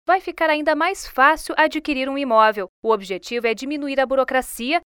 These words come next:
reduzir juros e encargos e possibilitar a inclusão de imóveis já quitados como garantia para adquirir uma nova residência. O Ministério da Fazenda divulgou que as diretrizes entrarão em vigor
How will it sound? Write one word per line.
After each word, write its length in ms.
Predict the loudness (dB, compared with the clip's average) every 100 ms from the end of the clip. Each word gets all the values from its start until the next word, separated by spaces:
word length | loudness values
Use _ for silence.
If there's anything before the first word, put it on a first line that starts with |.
| -2
reduzir 480 | -2 -2 -4 -6 -6
juros 400 | -8 -10 -10 -12
e 40 |
encargos 580 | -16 0 2 2 0 -10 -10
e 100 | -10
possibilitar 680 | -4 -4 -4 -6 -6 -2 0
a 80 | 0
inclusão 560 | -2 -6 -8 -2 -4 -2
de 140 | -8
imóveis 500 | -4 0 0 -2 -2
já 160 | -2 -2
quitados 640 | -4 -2 2 2 -2 -6
como 240 | -4 -4
garantia 680 | 0 0 0 -6 -6 -4 -4 _ _
para 220 | -4 -2
adquirir 400 | -2 -6 -6 -6
uma 220 | -2 -2
nova 320 | 0 0 2
residência. 720 | -2 -4 -4 -2 -2 -4 -8 -8 _
O 80 | -10
Ministério 440 | -8 -10 -6 -6 -4
da 120 | -6
Fazenda 520 | -4 -6 -6 -6 -6
divulgou 640 | -6 -6 -6 -2 0 0
que 80 | -2
as 100 | -6
diretrizes 720 | -4 -4 -6 -8 -10 -10 -12 -8
entrarão 460 | -6 -2 -2 -2
em 80 | -8
vigor 400 | -12 -2 2 2